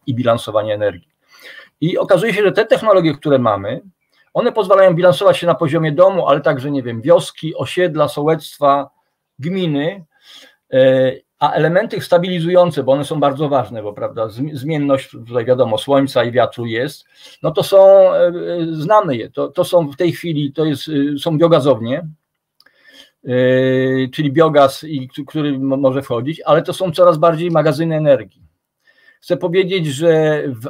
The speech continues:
Au-, Australii bardzo ciekawe dane, prawda, e, nie-, niezależna agencja, prawda, która robiła ocenę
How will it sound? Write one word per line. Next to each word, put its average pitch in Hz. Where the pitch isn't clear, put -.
Au-, 190
Australii 175
bardzo 147
ciekawe 156
dane, 156
prawda, 139
e, 135
nie-, 143
niezależna 160
agencja, 156
prawda, 135
która 139
robiła 143
ocenę 165